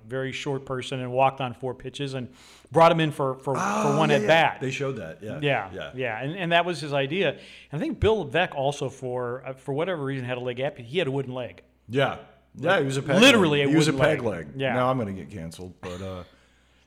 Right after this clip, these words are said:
Speaker 2: it was interesting, and he would hang out, like, in the club.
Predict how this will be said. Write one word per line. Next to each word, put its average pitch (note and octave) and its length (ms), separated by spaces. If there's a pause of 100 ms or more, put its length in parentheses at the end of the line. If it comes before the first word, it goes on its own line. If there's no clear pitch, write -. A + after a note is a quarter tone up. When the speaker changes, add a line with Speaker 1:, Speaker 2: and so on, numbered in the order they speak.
(120)
Speaker 2:
it F3 80
was C#4+ 160
interesting, A#3+ 420
and C#3+ 100
he E3 100
would A3 100
hang F#3 320
out, F#3+ 240
like, D3+ 320
in C#3+ 140
the B2+ 80
club. D3+ 800